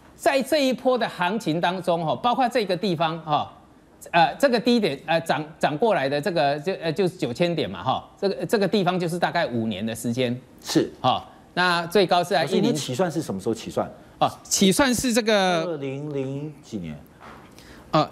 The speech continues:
Speaker 1: 这个地方是，就是三四一一。
Speaker 2: 二零零二年、
Speaker 1: 啊。
Speaker 2: 零三年的时候。
Speaker 1: 对，三四一就二零零一、二零零二那个时候啦。
Speaker 2: 对。
Speaker 1: 但起涨点应该是在算在这个，必须算在这个三，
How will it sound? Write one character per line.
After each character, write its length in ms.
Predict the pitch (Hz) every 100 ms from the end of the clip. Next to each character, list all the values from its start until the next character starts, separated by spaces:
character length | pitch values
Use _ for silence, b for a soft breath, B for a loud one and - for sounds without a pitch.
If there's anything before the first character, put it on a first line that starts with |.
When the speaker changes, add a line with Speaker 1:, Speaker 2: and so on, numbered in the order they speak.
| -
Speaker 1:
这 100 | 285
个 80 | 247
地 160 | 247
方 140 | 233 226
是， 260 | 240 233
就 160 | 185 226
是 120 | 220
三 180 | 208 208
四 160 | 220
一 60 | 196
一。 360 | 185 185 190 180
Speaker 2:
二 140 | 180 185
零 120 | 139
零 140 | 131
二 100 | 175
年、 160 | 127 110
Speaker 1:
啊。 100 | 156
Speaker 2:
零 80 | 131
三 100 | 151
年 100 | 117
的 80 | 107
时 60 |
候。 180 | 107 - - -
Speaker 1:
对， 240 | 226 165 123 - _
三 220 | - 254
四 120 | 220
一 200 | 240 214
就 120 | 202 226
二 120 | 233
零 180 | 196 185
零 80 | 190
一、 160 | 214
二 60 | 214
零 180 | 165 160
零 160 | 170
二 120 | 190
那 100 | 185
个 80 | 165
时 160 | - 131
候 160 | 147
啦。 60 | 135
Speaker 2:
对。 120 | 135 - -
Speaker 1:
但 160 | 240 247
起 240 | - 262
涨 240 | 254 220 262
点 220 | 196 135
应 160 | 180 220
该 140 | 202
是 140 | 185 202
在 120 | 196
算 240 | 165 214
在 140 | 175 180
这 100 | 165
个， 160 | 147 123 170
必 100 | 208
须 160 | 185
算 220 | 185 208 170
在 100 | 165
这 120 | 156
个 100 | 139
三， 180 | -